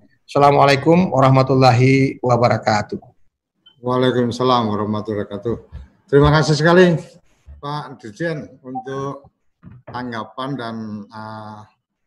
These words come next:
Speaker 2: informasi-informasi yang disampaikan. Semoga ini juga menjadi awalan juga untuk T V, T V Desa ke depan juga bisa berkolaborasi dengan,
Speaker 1: Siap, siap.
Speaker 2: eh, Bapak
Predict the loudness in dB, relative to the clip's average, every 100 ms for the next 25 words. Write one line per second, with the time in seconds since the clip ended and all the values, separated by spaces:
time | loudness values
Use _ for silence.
0 | _ -16 -12 -12 -10 -10 -12 -14 -14 -14
1 | -14 -12 -12 -12 -12 -12 -12 -12 -12 -12
2 | -14 -16 _ _ _ _ _ _ -12 -10
3 | -6 -6 -6 -6 -8 -8 -8 -8 -6 -4
4 | -4 -6 -8 -10 -8 -8 -8 -10 -10 -8
5 | -8 -10 -12 -14 -12 -12 -14 _ _ _
6 | _ _ _ _ -10 -10 -4 -4 -4 -10
7 | _ -10 -6 -4 -4 -6 -8 -10 -10 -10
8 | -10 -10 -12 -10 -12 -12 -12 -12 -12 -16
9 | -14 -10 -12 -12 -12 -12 -12 -14 -14 -16
10 | -18 -18 -20 _ _ -6 -6 -6 -14 -12
11 | -12 -14 _ _ _ _ _ _ _ _
12 | -18 -12 -12 -12